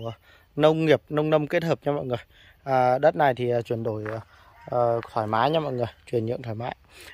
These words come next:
Và đất của chúng ta thì, ờ, có được, ờ, tám mươi mét mặt tiền đường nhựa, đường liên thôn xã và rất là gần khu dân cư nhá. Cách tất cả các nhu cầu tiện ích xã hội như kiểu ủy ban xã, rồi trường học, rồi chợ, trạm y tế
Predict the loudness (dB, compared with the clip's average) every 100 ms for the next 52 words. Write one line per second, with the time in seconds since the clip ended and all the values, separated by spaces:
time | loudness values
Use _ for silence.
0 | -4 2 6 6 4 0 2 4 4 2
1 | 0 0 -2 -6 -16 -4 4 6 6 4
2 | -2 0 0 2 -2 2 2 4 4 2
3 | 0 -2 -2 0 0 2 2 0 -6 -20
4 | -20 -2 4 4 6 4 6 4 4 0
5 | -2 -4 -12 _ -20 -20 _ -2 2 4
6 | 4 4 4 4 2 2 0 2 2 4
7 | 4 4 -4 _ -20 -6 -4 2 2 4
8 | 0 -2 -4 -2 0 0 2 0 0 2
9 | 2 -4 -6 -2 2 2 2 -4 -2 -2
10 | -2 -4 -4 -4 -4 -2 -2 -2 -2 -4
11 | -8 -18 -20 -14 0 2 2 0 -2 -6
12 | -14 2 4 4 -2 -20 -20 -20 -16 -6
13 | -4 -4 -2 4 4 4